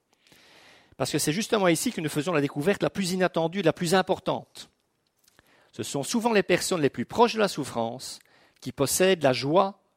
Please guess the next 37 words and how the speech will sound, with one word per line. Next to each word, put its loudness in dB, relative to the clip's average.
la 0
plus -8
forte. -4
Quand 6
vous 2
souffrez, 4
que -12
vous 0
êtes -2
en 0
présence 2
de -2
quelqu'un 0
qui -6
est -2
habité 2
par 0
la 8
joie 4
de 0
Dieu, -4
ça 0
fait 4
un 2
bien 2
fou, 2
mes -4
amis. -6
Elle 10
faisait 4
un 6
bien 6
fou 2
à 0
tous -6
ces -4
gens. -10